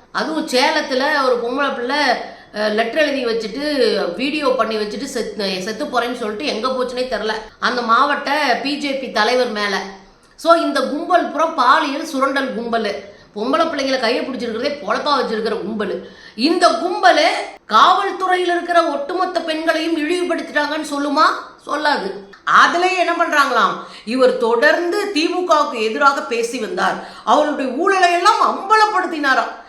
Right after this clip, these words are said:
இல்ல நான் கேக்குறேன், சவுக்கு சங்கர் பெரிய ஆளு தானே? சவுக்கு சங்கர் பெரிய ஆளுனா அத்தனை ஊழல்ல கிடைச்ச அவ்வளவு தரவுகளை தூக்கிட்டு போய்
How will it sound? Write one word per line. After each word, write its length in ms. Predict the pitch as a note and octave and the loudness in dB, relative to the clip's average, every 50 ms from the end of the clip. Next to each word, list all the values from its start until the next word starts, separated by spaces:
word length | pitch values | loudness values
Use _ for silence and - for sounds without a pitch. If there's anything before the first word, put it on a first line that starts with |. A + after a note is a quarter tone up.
| - - - - | -20 -20 -14 -6
இல்ல 140 | A#3 A#3+ A#3+ | -2 -2 2
நான் 240 | A3 G#3+ A3 A3+ A3 | 2 2 2 2 2
கேக்குறேன், 420 | A#3+ B3+ C#4 C4+ C4 B3 A#3 - | 0 0 0 0 0 -2 -2 0
சவுக்கு 300 | A3+ A3+ C4 E4+ D4+ - - | 0 0 0 0 -2 -4 -4
சங்கர் 280 | D4+ C4 B3+ B3 - | -4 -2 -2 -2 -2
பெரிய 440 | - G#3+ G#3+ A#3 C4 C4 B3+ B3+ C#4+ D#4 | 0 0 2 2 2 2 2 2 4 4
ஆளு 260 | C#4 A#3+ A3+ A#3 A3+ G#3+ | 4 4 4 4 2 0
தானே? 240 | G#3 G3 F#3+ G3 G3 G3 G3 - - - - - | -2 -2 -4 -4 -6 -6 -10 -14 -18 -20 -20 -8
சவுக்கு 380 | - - C4 D#4+ F#4+ - F4+ - | -2 0 2 2 2 0 -2 -2
சங்கர் 280 | F4 E4+ - C#4 - - | -2 -2 -2 -2 -2 0
பெரிய 360 | - B3+ B3+ C#4 D#4 D#4 F4 F4 | 2 2 2 2 0 0 2 4
ஆளுனா 460 | D#4 C4 A#3 G#3 G3 F3+ E3+ D#3+ E3 F#3+ G3+ G#3+ G#3 - - - - - | 4 4 4 2 0 -2 -2 -2 0 2 2 2 0 -2 -4 -12 -10 -6
அத்தனை 580 | - - - - - - - - G4 G4 G4 F#4+ E4 C#4 C#4+ | -4 -4 -4 -4 -6 -4 0 2 2 2 2 2 0 -2 -2
ஊழல்ல 360 | E4+ F#4 F#4+ F4+ E4+ E4 D#4+ | 0 2 2 4 4 4 2
கிடைச்ச 360 | - - C4+ B3+ B3+ B3+ - C#4+ | 2 0 -2 -4 -4 -2 -2 -2
அவ்வளவு 720 | A3 G#3+ A3 G#3 G#3 - C4 F4 F#4+ G4 G4 G4 F#4+ F4+ E4+ D4+ C#4 B3+ A#3+ A#3 A3+ G#3+ G3+ F#3 - - - - - - | -2 -2 -2 -6 -8 -8 -4 -2 0 2 2 2 2 4 4 4 4 4 2 2 2 0 -2 -2 -6 -10 -14 -18 -8 0
தரவுகளை 560 | - B3 D4+ F4 F#4+ G4 F#4 D#4 E4 E4+ E4 D#4 | 2 4 6 6 6 4 4 4 2 2 2 2
தூக்கிட்டு 420 | C4+ - - D#4 - - C#4+ A#3+ G3 F#3 | 0 -4 -8 -8 -8 -6 -6 -6 -8 -8
போய் 280 | G3+ G3 G3 G#3 A#3 | -6 -4 0 2 2